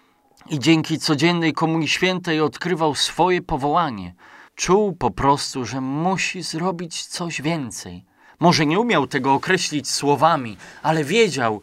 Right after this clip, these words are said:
że może być pożytecznym narzędziem w ręku Boga. Z tego sposobu myślenia zrodził się jego zapał w nawracaniu. I to muszę dzisiaj zauważyć, właśnie to. Często opowiadał innym o Jezusie i o Maryi.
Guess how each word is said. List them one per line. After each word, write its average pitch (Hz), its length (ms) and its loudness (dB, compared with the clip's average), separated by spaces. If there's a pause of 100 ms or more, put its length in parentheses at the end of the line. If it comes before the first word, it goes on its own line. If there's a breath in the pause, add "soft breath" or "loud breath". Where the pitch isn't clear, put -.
(340 loud breath)
że 135 220 -2
może 175 340 0
być 156 380 -6 (280)
pożytecznym 160 840 -4
narzędziem 156 680 0
w 120 40 -4
ręku 160 340 0
Boga. 117 380 2 (260 loud breath)
Z - 120 -12
tego 220 220 4
sposobu 190 500 0
myślenia 180 520 0
zrodził 147 440 -2
się 147 160 -4
jego 131 200 -2
zapał 143 460 0
w 113 80 -12
nawracaniu. 139 760 -2 (540 loud breath)
I 202 120 -2 (340)
to 240 160 8
muszę 196 360 0
dzisiaj 190 360 -4
zauważyć, 175 640 0
właśnie 165 360 -8
to. 139 320 -4 (420)
Często 190 880 0 (280)
opowiadał 175 960 -2
innym 202 580 -4
o 170 120 -2
Jezusie 170 540 -2
i 185 200 0
o 190 120 4
Maryi. 165 680 0